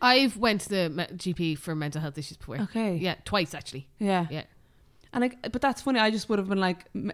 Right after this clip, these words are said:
Speaker 2: G P, physical health." You know what I mean?
Speaker 1: Um,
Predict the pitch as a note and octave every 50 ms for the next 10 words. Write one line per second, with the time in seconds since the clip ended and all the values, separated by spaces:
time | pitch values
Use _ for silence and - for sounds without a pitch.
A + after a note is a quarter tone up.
0 | - - E3+ - G3 F3+ - G#3+ F#3+ E3+ - - A#3+ A#3 A3 G#3 - - D#3 D#3
1 | F3 E3 - - - - - G3 F#3 F#3 F#3 F#3+ G3 G3+ G3+ G3+ G3+ F#3+ F3+ F3
2 | F#3 - E4+ D#4+ D4+ D4+ C#4